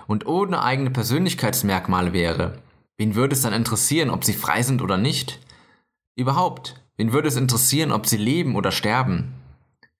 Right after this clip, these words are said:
Die Herrlichkeit am Menschsein ist die Einzigartigkeit jedes Einzelnen, die Tatsache, dass jeder Mensch, obwohl in vielerlei Hinsicht ähnlich wie andere, eine ganz eigene Persönlichkeit besitzt.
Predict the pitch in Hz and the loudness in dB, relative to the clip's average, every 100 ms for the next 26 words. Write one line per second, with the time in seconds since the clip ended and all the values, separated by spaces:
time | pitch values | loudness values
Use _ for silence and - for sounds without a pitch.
0 | _ _ _ - - - - 113 156 214 | _ _ _ -20 -20 -12 -2 2 2 2
1 | - 156 151 113 107 123 180 - 98 90 | 0 0 -2 0 0 2 2 0 0 0
2 | 90 - 87 123 - 135 175 165 - 123 | 0 0 -2 0 0 2 2 -2 0 0
3 | 131 131 127 120 113 - 95 139 131 - | 2 2 2 0 0 -2 0 2 2 0
4 | 107 95 92 87 82 76 98 - 139 139 | 0 0 0 0 0 0 0 2 2 0
5 | - 143 143 156 160 - - - 104 - | -2 -2 0 -2 -2 -10 -20 -6 -4 -2
6 | 113 147 151 165 123 90 - - 90 107 | 0 0 0 0 0 0 -2 -2 -2 0
7 | 131 104 - 123 107 98 101 123 127 - | 0 0 0 0 2 0 2 2 2 -2
8 | - 110 123 - - 113 165 - 113 190 | 0 2 2 0 -2 0 0 0 0 -2
9 | - - - - - 127 135 156 208 - | -6 -12 -14 -12 -4 0 2 2 0 0
10 | 110 147 165 160 131 147 113 - 95 - | -2 0 -2 -2 0 2 0 0 -2 -2
11 | 87 85 82 - - - | 0 0 0 0 -2 -8